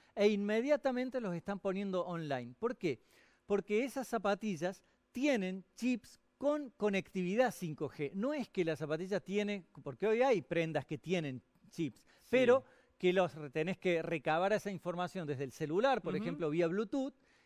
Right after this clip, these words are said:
Speaker 1: y luego sí, eso lo podés transmitir o cotejar con alguna otra información. En cambio, lo que cambia, lo que mo-, se modifica con cinco G es que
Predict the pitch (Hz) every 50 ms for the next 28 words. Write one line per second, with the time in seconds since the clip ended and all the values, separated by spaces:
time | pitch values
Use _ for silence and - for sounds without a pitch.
0 | _ - 208 226 254 285 285 254 220 202 - - - 233 233 226 - - 196 180
1 | - 196 185 170 - - 147 151 170 185 165 - _ - 156 147 131 147 147 151
2 | - 185 190 190 180 - - 185 185 202 190 - - - 175 156 - 156 151 135
3 | - 196 196 196 165 175 151 143 147 151 151 170 165 160 151 131 139 165 160 165
4 | 143 139 120 131 127 123 120 113 - 113 104 - _ _ _ - _ _ _ -
5 | 226 254 220 - 302 285 208 156 143 151 156 165 170 160 156 175 - 233 240 240
6 | 226 226 220 185 143 175 156 151 147 - - 139 131 135 131 - - 156 139 139
7 | 151 156 180 226 240 220 185 190 180 147 220 220 196 226 202 - 208 233 220 -
8 | 240 - - - 220 208 226 220